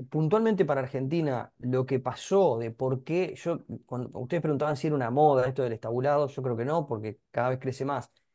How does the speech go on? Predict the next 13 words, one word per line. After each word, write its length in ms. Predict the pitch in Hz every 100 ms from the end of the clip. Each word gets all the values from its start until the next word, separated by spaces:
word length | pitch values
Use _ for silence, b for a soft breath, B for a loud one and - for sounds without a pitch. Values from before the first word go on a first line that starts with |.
| _ _ -
Pero 140 | 151
cuando 180 | 180 247
uno 100 | 254
mira 200 | 240 214
lo 60 |
que 80 | 165
pasó 240 | 147 139 190
en 60 |
Argentina, 720 | 170 135 143 143 190 196 196 - _ _ _
es 120 | 160
curioso, 600 | - 175 185 156 127 120
porque, 560 | 113 127 120 143 135 - _ _ _ _ -
em, 500 | 151 139 139 139